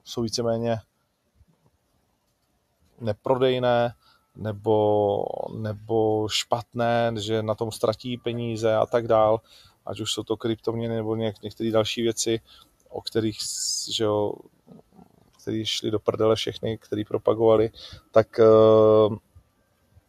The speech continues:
myslím si, že to je velký riziko pro P F L. Eh, když jsme si s Palem na to koukali, jsme říkali, tak to je,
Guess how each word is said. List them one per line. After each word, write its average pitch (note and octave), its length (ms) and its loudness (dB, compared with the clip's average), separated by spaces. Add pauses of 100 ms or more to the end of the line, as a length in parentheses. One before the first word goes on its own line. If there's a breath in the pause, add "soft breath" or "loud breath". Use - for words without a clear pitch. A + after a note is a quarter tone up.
(2000)
myslím C3+ 240 -6
si, C#3+ 80 -2
že D#3 80 0
to E3+ 100 4
je D#3 80 12
velký C#3 380 4
riziko A#2 380 -2
pro G#2 160 0
P G2+ 200 2
F - 160 0
L. G1+ 260 -2 (1160)
Eh, G2 1000 -4
když - 140 -6
jsme A2+ 180 -2
si - 180 -4
s - 60 -2
Palem A2 240 6
na A#2 60 0
to A2+ 140 -6
koukali, G#2+ 340 0
jsme - 160 -8
říkali, G#2+ 320 0
tak - 220 -2
to - 140 0
je, A2 180 4